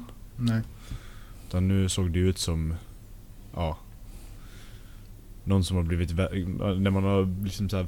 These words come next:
Speaker 2: vuxit för fort, så det var ju
Speaker 1: Ja,
Speaker 2: stretch marks i
Speaker 1: jajamensan.
Speaker 2: hela.
Speaker 1: Jajamensan. Ja. Precis.
Speaker 2: Riktigt så här, man såg att kanterna hade dragit sönder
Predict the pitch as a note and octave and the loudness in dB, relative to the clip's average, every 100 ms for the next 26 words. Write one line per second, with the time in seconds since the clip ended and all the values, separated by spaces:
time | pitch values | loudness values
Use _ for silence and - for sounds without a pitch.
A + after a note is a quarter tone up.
0 | - A#2 A2+ A2 - G2+ - F#2+ F#2 G2 | -2 0 2 2 2 2 2 0 2 0
1 | - - - E2+ C3 G#2 G2+ C3+ C3+ C#3+ | -2 -4 -2 2 4 6 6 6 8 10
2 | D3 C#3+ D3+ - C3+ C3+ C3+ C3+ C#3 D3+ | 10 10 8 8 6 6 6 8 10 8
3 | - A#2+ - - B2 F#3+ B2 - - - | 6 2 0 -2 6 6 6 0 -2 -2
4 | - - - - A2+ A2+ F2+ - - - | -2 -4 -4 -4 0 0 -2 -6 -8 -10
5 | - - - - - - - - - - | -10 -10 -10 -12 -10 -10 -10 -10 -12 -14
6 | - - - - - - - - - - | -14 -14 -14 -14 -10 -8 -8 -12 -14 -14
7 | - - - F#2 - G2+ - - E2+ E2 | -14 -12 -6 -6 -2 -2 -2 -6 -2 -2
8 | D#2+ F2 F#2+ B2 G#2 F#2 F2 - F#2+ F#2+ | 0 0 2 4 4 2 0 2 2 2
9 | G2 E2+ E2 D#2+ F2+ E2+ E2+ A2 F#2 D2 | 0 0 -2 -2 0 0 2 2 2 0
10 | D#2 E2+ | -4 -6